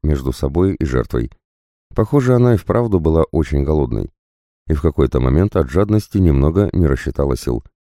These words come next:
Я почувствовал, как грузовик тряхнуло. Эта плешь рванула его к себе, стремясь одним ударом достичь желаемого. И достигла. Только не в полном объёме. Раздался страшный треск, и я увидел в зеркало,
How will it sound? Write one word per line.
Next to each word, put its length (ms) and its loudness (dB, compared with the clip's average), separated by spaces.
Я 160 2
почувствовал, 800 0
как 220 -4
грузовик 500 0
тряхнуло. 580 -2
Эта 200 0
плешь 440 0
рванула 540 2
его 200 0
к 60 -20
себе, 360 0
стремясь 460 0
одним 280 2
ударом 360 2
достичь 340 -6
желаемого. 640 -2
И 100 -2
достигла. 560 -2
Только 300 2
не 100 4
в 100 -2
полном 360 2
объёме. 420 0
Раздался 560 0
страшный 440 -2
треск, 380 -2
и 100 2
я 140 4
увидел 320 2
в 80 -2
зеркало, 580 0